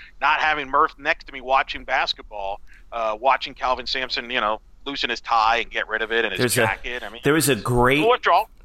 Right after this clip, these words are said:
Speaker 2: there was a great photo that showed up on the Getty database for Vox Media of, uh, of the pho-, in, in the, uh, photos of the U C F Houston game. Great photo of Sampson ripping off the tie.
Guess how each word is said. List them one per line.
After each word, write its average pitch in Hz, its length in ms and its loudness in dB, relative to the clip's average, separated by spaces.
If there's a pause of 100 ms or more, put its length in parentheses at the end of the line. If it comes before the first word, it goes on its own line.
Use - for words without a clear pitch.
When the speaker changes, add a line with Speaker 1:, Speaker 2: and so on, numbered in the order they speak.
(240)
Speaker 2:
there 127 100 4
was 120 100 2
a 123 80 2
great 127 400 0
photo 120 400 2
that 92 220 2
showed 104 260 2
up 104 140 2
on 98 160 4
the 85 100 -2
Getty 95 340 0
database 90 840 0 (240)
for 87 220 -2
Vox 92 380 0
Media 101 480 2 (540)
of, 87 340 2
uh, 78 200 2 (100)
of 85 180 0
the 90 100 -6
pho-, 113 300 2
in, 110 460 0
in 113 240 2
the, 101 180 2
uh, 92 80 4
photos 110 400 2
of 92 80 0
the 90 80 -4
U 104 120 0
C 104 200 0
F 95 120 0
Houston 104 340 -2
game. 107 300 0 (380)
Great 123 400 2
photo 120 340 4
of 95 120 2
Sampson 101 480 0
ripping 95 260 0
off 87 220 4
the 78 80 -8
tie. 64 340 -2